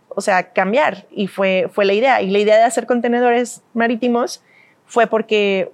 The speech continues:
una, un, un mentor nos dijo <coughs> que, que si hacíamos unas oficinas diseñadas por nosotros de cero, le íbamos a dedicar tanto tiempo como arquitectos al diseño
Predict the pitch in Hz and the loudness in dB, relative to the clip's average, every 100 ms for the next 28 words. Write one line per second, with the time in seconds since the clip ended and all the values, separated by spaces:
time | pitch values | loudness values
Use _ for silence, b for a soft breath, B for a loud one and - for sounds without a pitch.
0 | - 220 208 - - 214 214 214 202 180 | -4 0 0 -2 -2 0 0 0 -2 -4
1 | 190 - _ _ - 240 247 233 226 220 | -8 -12 _ _ -4 0 0 2 0 0
2 | 208 214 208 220 214 - 202 185 180 170 | 0 0 0 0 -2 -2 0 0 0 -2
3 | 170 165 - _ _ _ _ _ B B | -4 -8 -12 _ _ _ _ _ B B
4 | B B 220 220 220 240 240 247 - - | B B -2 0 2 2 2 -2 -4 -14
5 | _ 226 247 247 247 233 240 233 214 214 | _ -2 -2 -2 -4 -2 -2 -2 -2 -4
6 | 202 208 214 - 214 208 220 208 208 208 | -2 -2 -2 -4 -4 -2 -2 -2 -2 -2
7 | 262 233 226 254 b b - 208 208 226 | 0 0 0 -4 b b -2 0 2 0
8 | 226 208 214 214 220 226 220 240 233 240 | -2 0 0 0 0 0 0 0 0 -2
9 | 226 196 - 190 214 208 226 254 - - | -2 -2 -4 -2 -2 0 -4 -4 -6 -2
10 | 202 196 202 214 262 233 220 | 0 0 -2 2 2 2 -2